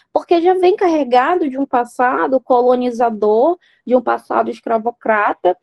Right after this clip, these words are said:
que, que, é, faz com que as estruturas não se movimentem com,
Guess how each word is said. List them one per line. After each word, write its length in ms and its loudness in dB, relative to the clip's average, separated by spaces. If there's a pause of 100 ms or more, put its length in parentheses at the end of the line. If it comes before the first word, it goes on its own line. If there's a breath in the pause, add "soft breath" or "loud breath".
(120)
que, 420 -2 (100)
que, 220 -2 (140)
é, 540 4 (100)
faz 260 -2
com 160 0
que 240 2
as 120 2
estruturas 920 0 (220)
não 200 0
se 140 2
movimentem 880 0
com, 460 -6